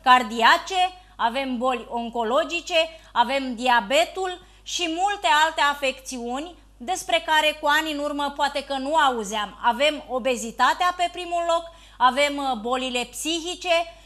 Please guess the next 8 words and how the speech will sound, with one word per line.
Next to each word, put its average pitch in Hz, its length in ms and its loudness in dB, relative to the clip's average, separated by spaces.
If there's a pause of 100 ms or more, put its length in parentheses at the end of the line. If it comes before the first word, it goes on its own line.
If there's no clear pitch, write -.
(120)
și - 240 -2 (180)
multe, 403 340 -2 (160)
multe 330 200 -2 (120)
alte 311 140 -2
afecțiuni 311 680 -4
care 339 180 4 (200)
tot 427 220 2 (380)
din 311 240 -6